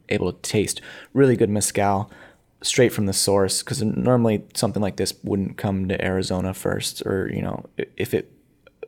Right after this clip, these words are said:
even then, if a big brand were able to pick s-, or a big distributor would pick it up, um, they'd probably go to New York, California, Texas, Chicago, where they're consuming a ton of mezcal already, and say, "Hey, we have some great mezcal. We're here." It's like, we're, we're having great mezcal, but we're,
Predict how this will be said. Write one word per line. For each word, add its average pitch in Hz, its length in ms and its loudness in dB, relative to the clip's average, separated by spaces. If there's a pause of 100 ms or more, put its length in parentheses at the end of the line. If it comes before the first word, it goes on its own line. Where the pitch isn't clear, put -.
(520)
even 113 180 0
then, 107 100 2
if 101 80 -2
a 120 60 -4
big 110 280 0
brand 104 260 0
were 98 80 2
able 98 120 0
to - 60 -16
pick - 160 -4
s-, - 180 -6
or 101 60 0
a 104 40 0
big 110 280 0
distributor 92 320 0
would 92 160 -4
pick - 160 -4
it 98 40 0
up, 101 220 2 (640)
um, 98 440 -2 (340)
they'd 101 180 -2
probably 101 160 2
go 104 100 2
to 98 60 -2
New 101 80 0
York, 95 440 -2 (180)
California, 98 540 -2
Texas, 95 480 -2
Chicago, 98 420 0
where 95 180 0
they're 98 160 0
consuming 98 560 -4
a 85 60 -6
ton 95 420 -2 (520)
of 104 180 -2
mezcal 90 420 0
already, 92 360 2
and 92 100 -4
say, - 100 0
"Hey, 104 140 2
we 101 140 2
have 95 120 0
some 92 140 -4
great 92 160 -2
mezcal. 95 340 -2
We're 90 100 -2
here." 101 180 2
It's - 120 -8
like, - 200 -4
we're, 101 340 2 (540)
we're 113 100 0
having 107 160 2
great 101 160 2
mezcal, 95 480 0
but - 180 -2
we're, - 140 -6